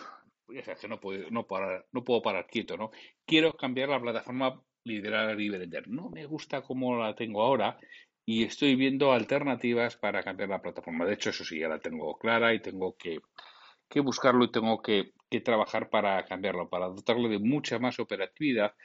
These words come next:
porque además quiero integrar dentro de la nueva plataforma, quiero integrar cursos específicos. Voy a lanzar, ese es mi objetivo para el primer semestre de dos mil veintiuno.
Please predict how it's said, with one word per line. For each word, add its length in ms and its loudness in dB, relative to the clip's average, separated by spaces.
porque 260 0
además 200 4
quiero 300 4
integrar 580 2
dentro 380 -4
de 240 0
la 260 -4
nueva 300 0
plataforma, 600 -4
quiero 120 0
integrar 320 4
cursos 280 -10
específicos. 680 -12
Voy 200 -2
a 60 2
lanzar, 460 2
ese 200 -8
es 60 -8
mi 120 2
objetivo 500 0
para 180 2
el 100 -4
primer 280 -2
semestre 560 -2
de 180 2
dos 180 -2
mil 160 2
veintiuno. 580 2